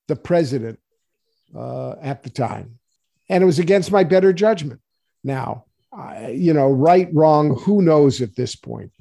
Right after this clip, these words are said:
That was so ten or twelve years ago, whatever it was now. And, and, and here we are today with the inevitable consequence of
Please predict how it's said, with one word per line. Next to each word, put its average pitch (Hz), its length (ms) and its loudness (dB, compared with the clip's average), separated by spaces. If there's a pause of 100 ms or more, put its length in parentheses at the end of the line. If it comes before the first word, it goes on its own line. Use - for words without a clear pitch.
(220)
That 151 200 0
was 147 140 0
so 156 840 2 (400)
ten 143 260 0
or 139 80 4
twelve 127 380 -2
years 123 280 -10
ago, - 360 -18 (100)
whatever 113 420 -4
it - 80 -12
was 107 320 -10
now. - 220 -20 (540)
And, 175 220 0 (120)
and, 170 300 0
and 165 180 2
here 208 280 2
we 202 180 4
are 175 160 4
today 120 600 -2 (320)
with 165 220 0
the 202 300 -2
inevitable 190 840 2
consequence 190 1080 -10 (580)
of 160 500 4